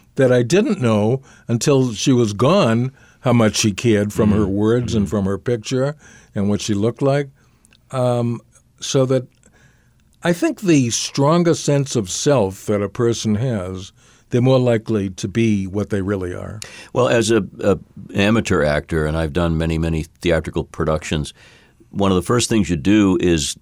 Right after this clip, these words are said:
Speaker 2: either write it out or discuss a character study. Who are you?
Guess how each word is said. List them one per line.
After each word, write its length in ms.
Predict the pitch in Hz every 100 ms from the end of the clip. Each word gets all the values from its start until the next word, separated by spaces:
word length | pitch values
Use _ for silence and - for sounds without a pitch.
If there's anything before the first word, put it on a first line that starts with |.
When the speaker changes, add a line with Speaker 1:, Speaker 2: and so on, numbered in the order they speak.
| - _ _ _ _ - -
Speaker 2:
either 240 | 98 90
write 320 | 76 80 98
it 120 | 90 85
out 220 | 85 82
or 60 | 73
discuss 560 | 71 - 107 90 -
a 60 | -
character 440 | - 107 120 -
study. 280 | - 71 65
Who 280 | 69 135 131
are 240 | - 110 107
you? 320 | 76 60